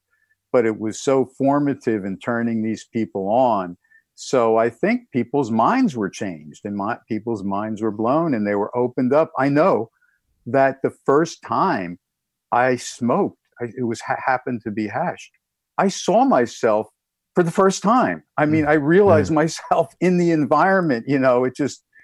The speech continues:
Speaker 1: it was, it was a wake-up experience, and
Speaker 2: Yeah.
Speaker 1: it, it just changed my life right then and there.
Speaker 2: Yeah, that, that right there is huge, actually. It gives you
Speaker 1: Yeah.
Speaker 2: an idea,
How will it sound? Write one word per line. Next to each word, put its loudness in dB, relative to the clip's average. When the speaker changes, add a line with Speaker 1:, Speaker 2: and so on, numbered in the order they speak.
Speaker 1:
it 0
was, 0
it -4
was 0
a 2
wake-up -2
experience, -6
and -6
Speaker 2:
Yeah. -8
Speaker 1:
it, -12
it -14
just -12
changed -2
my -2
life 0
right -8
then -6
and -8
there. -8
Speaker 2:
Yeah, -4
that, -6
that -4
right -2
there -2
is -10
huge, -6
actually. -12
It -12
gives -4
you -4
Speaker 1:
Yeah. -2
Speaker 2:
an -4
idea, -4